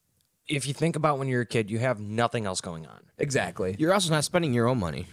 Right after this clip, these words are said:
Speaker 3: <laughs>
Speaker 2: Now, some of us do.
Speaker 3: <laughs> Well, yeah.
Speaker 1: You, depending on your age, yeah. If you're young enough, you're not even spending your own money.
Speaker 2: Mm-hmm.
Speaker 1: So money and time are a huge factor. And then you also gotta think about how old you think you are.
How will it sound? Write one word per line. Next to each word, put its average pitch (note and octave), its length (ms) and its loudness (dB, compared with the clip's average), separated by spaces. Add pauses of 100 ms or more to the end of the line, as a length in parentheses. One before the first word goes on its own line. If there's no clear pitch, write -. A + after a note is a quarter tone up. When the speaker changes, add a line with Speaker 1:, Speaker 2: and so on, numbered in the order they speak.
Speaker 3:
<laughs> - 280 -2 (960)
Speaker 2:
Now, E3 200 4
some D#3 240 2
of A2+ 100 0
us F#2 200 -2
do. A3 340 8
Speaker 3:
<laughs> A#3 200 6
Well, - 140 -4
yeah. F2 300 -6
Speaker 1:
You, E3 120 2
depending G#3+ 440 4
on F3+ 160 4
your D#3 120 4
age, C#3 300 6
yeah. C3 280 4
If G2 120 -8
you're D3 100 0
young D#3 280 4
enough, A2 320 2
you're B2+ 80 -2
not D#3 180 2
even A#2 160 0
spending A2 320 0
your F#2 160 0
own F2+ 80 -2
money. E2+ 400 -10
Speaker 2:
Mm-hmm. B2 320 4 (400)
Speaker 1:
So - 180 2
money D3+ 580 2 (120)
and A2+ 180 -4
time E2+ 500 -4 (360)
are F#2+ 80 -2
a - 20 -6
huge G#2 360 0
factor. - 480 -8 (680)
And A#2+ 160 0
then A#2 400 0 (960)
you A#2+ 160 4
also C#3+ 260 2
gotta A#2+ 160 2
think A#2 240 -4
about G#2 280 0
how C3 180 0
old A2 320 2
you G2+ 120 2
think F#2+ 300 -2
you A1+ 160 -8
are. G1+ 300 -12